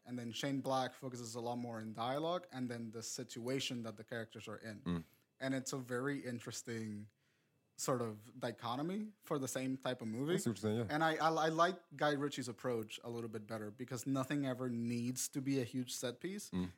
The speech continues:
Speaker 1: If we get a huge set piece, it's because he wants to have fun with it.
Speaker 2: Oh, yeah.
Speaker 1: It's not to really drive home any major character decisions.
Speaker 2: Yeah.
Speaker 1: And in this movie, the major character decisions happen in really quiet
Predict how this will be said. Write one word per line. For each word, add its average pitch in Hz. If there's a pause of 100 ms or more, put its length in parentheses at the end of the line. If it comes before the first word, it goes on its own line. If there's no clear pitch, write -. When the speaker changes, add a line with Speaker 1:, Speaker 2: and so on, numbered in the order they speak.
Speaker 1:
If 135
we 156
get 170
a 160
huge 143
set 139
piece, 110 (600)
it's 123
because 156
he 139
wants 120
to 117
have 110
fun 101
with 104
it. -
Speaker 2:
Oh, 95
yeah. -
Speaker 1:
It's 117
not 131
to 117
really 113 (140)
drive 110
home 107
any 104 (100)
major 104
character 104
decisions. 131
Speaker 2:
Yeah. 76 (340)
Speaker 1:
And 147
in 160
this 185
movie, 151
the 120
major 147
character 123
decisions 110
happen 110
in 104
really 113 (140)
quiet 101